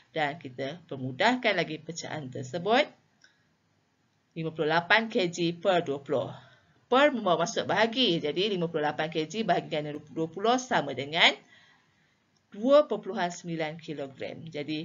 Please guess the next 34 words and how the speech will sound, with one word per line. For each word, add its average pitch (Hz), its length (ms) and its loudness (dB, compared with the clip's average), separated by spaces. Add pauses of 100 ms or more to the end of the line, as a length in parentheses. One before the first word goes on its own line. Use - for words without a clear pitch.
(160)
min 220 480 4 (220)
jisim 185 400 -2
surat - 240 -2
khabar 151 240 0
lama 190 240 4
yang 160 160 0
dikumpul 147 400 -4
oleh 165 400 4
dua 226 320 -2
puluh 233 160 0
orang 170 320 4
murid 160 240 -4
itu 202 320 -2
ialah 175 400 2
seberat 170 1300 0
tu, 220 160 -4 (160)
dua 254 320 0
perpuluhan 170 480 -2
sembilan 151 480 -6
kilogram. 127 560 -8 (720)
Okey, - 160 -10
seterusnya 220 400 -2
kita 226 240 -6
pergi 170 320 -4
ke 160 80 -4
bahagian 151 480 0
B 214 160 -2
untuk 170 240 -6
soalan 143 320 -4
kedua 139 400 -8
ini, 175 400 -4
di 170 80 -8
mana 156 400 -2
soalan 165 400 0